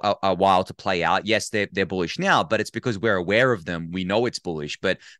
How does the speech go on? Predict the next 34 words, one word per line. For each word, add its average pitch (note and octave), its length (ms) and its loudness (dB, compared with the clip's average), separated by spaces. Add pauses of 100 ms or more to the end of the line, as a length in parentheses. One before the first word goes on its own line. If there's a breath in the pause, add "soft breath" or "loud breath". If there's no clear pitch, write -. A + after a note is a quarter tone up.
(120)
other A#2 160 2
people A2+ 220 0
aren't G2+ 180 0
aware F2+ 240 2
of E2 120 -4
it. F#2+ 100 0
Other G2+ 160 -2
people G2 260 -4
aren't, F#2 300 -2
aren't F2 160 -4
paying F2+ 160 -4
attention G3 480 -4
to G2 180 -2
it. F#2 140 0 (200 loud breath)
And A2+ 120 -2
it - 40 -2
just A#2+ 200 -4
takes A2 240 -2
time G2 320 0
for, F2+ 300 -4
for - 100 -10
that E2+ 160 -2
to - 80 -14
kind F2 120 -6
of E2+ 120 -8
filter F#2 200 -4
through. A2+ 200 -4
And F2 80 -2
as E2+ 80 -2
you E2+ 60 -6
said, E2 220 -4
sprout F2+ 400 0
up, E2 200 -10
essentially. C2+ 580 -6